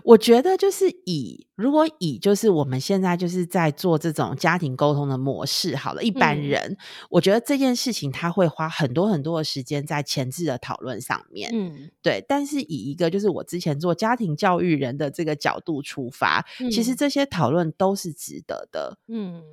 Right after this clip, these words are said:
Speaker 1: 对，
Speaker 2: 嗯。
Speaker 1: 第一是帮你就是更了解对方在想什么，而不是我觉得你应该要知道。其实蛮多的时候是这样的猜测，我觉得你应该喜欢，所以我做了这样子的一个决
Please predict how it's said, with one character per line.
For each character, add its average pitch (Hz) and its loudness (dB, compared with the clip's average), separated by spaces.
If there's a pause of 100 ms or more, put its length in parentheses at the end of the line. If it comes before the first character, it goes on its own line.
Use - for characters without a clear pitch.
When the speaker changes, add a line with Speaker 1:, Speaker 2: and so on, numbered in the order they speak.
(320)
Speaker 1:
对， 160 0
Speaker 2:
嗯。 - -20
Speaker 1:
第 269 2
一 285 4
是 269 -2
帮 202 0
你 139 0
就 165 -2
是 156 -4 (280)
更 202 6
了 135 2
解 151 -2
对 180 0
方 156 -2
在 151 -2
想 - -4
什 139 -4
么， 53 -10 (260)
而 190 6
不 185 2
是 220 0
我 156 2
觉 147 -2
得 160 -2
你 156 -4
应 165 -4
该 147 -2
要 135 -2
知 - -14
道。 - -4 (300)
其 214 -2
实 269 4
蛮 220 6
多 277 4
的 233 2
时 - -4
候 160 -2
是 160 -6
这 165 0
样 131 -2
的 123 -6
猜 131 -4
测， - -4
我 175 6
觉 170 2
得 208 2
你 185 0
应 143 -6
该 139 -4
喜 - -6
欢， 131 0
所 160 2
以 - 4
我 127 0
做 151 2
了 101 -4
这 151 0
样 127 -2
子 117 -12
的 80 -6
一 71 -8
个 90 -8
决 - -10